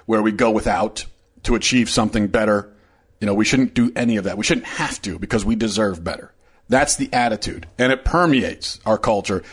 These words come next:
It goes way beyond just fast food workers. And that's why it's important to say, it's important to say, "Look, it's all nonsense. You don't deserve anything." And it's funny, you'll notice that when we talk about, "Oh, I deserve this, I deserve that,"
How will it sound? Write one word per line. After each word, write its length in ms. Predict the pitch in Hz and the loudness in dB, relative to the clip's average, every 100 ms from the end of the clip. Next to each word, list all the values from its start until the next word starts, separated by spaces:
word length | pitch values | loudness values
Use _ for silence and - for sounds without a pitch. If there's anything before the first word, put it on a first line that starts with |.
| - | -8
It 100 | 117 | 0
goes 240 | 139 123 | 2 2
way 280 | 107 135 190 | 4 4 4
beyond 460 | 147 139 127 117 107 | 4 4 4 4 4
just 240 | 117 - | 2 2
fast 320 | 135 107 - | 0 0 -2
food 200 | - 131 | 2 2
workers. 560 | 95 90 - - - - _ _ _ _ | 2 -4 -10 -18 -18 -18 _ _ _ _
And 100 | 120 | 2
that's 200 | 131 139 | 2 4
why 200 | 165 160 | 4 4
it's 120 | 151 | 4
important 540 | 127 113 143 151 156 - | 0 0 2 2 2 0
to 420 | 135 127 120 113 - _ | 2 4 4 0 -10 _
say, 440 | - - 175 151 101 | -6 2 4 4 2
it's 120 | - | -2
important 360 | 113 147 135 | -2 0 2
to 60 | 131 | 2
say, 320 | - 170 131 - - - - _ _ - - _ | 4 4 4 -2 -20 -20 -20 _ _ -20 -20 _
"Look, 280 | 160 165 - - _ _ - - | -2 -2 -6 -18 _ _ -16 -8
it's 180 | 123 156 | -2 2
all 140 | 170 | 2
nonsense. 680 | 139 156 160 - - - - _ | 4 2 0 -4 -10 -12 -14 _
You 180 | - 123 | 0 4
don't 220 | 165 185 | 4 2
deserve 420 | 160 127 135 127 120 | -2 0 2 2 2
anything." 440 | 147 147 - - - - - | 0 0 -2 -12 -18 -20 -4
And 120 | 143 | -2
it's 160 | 147 - | 0 2
funny, 220 | 220 190 | 4 4
you'll 120 | 139 | 4
notice 500 | 143 214 220 165 - - | 6 6 6 4 0 -6
that 260 | 127 139 135 | 0 2 2
when 140 | 135 | 2
we 80 | 135 | 2
talk 340 | 131 170 175 156 | 4 4 4 4
about, 220 | 139 143 | 4 6
"Oh, 60 | |
I 160 | 156 165 | 6 6
deserve 380 | 151 131 147 131 | 2 4 4 4
this, 200 | 143 131 | 2 4
I 140 | 135 | 4
deserve 400 | 135 120 127 117 | 4 2 2 2
that," 260 | 123 117 | 2 2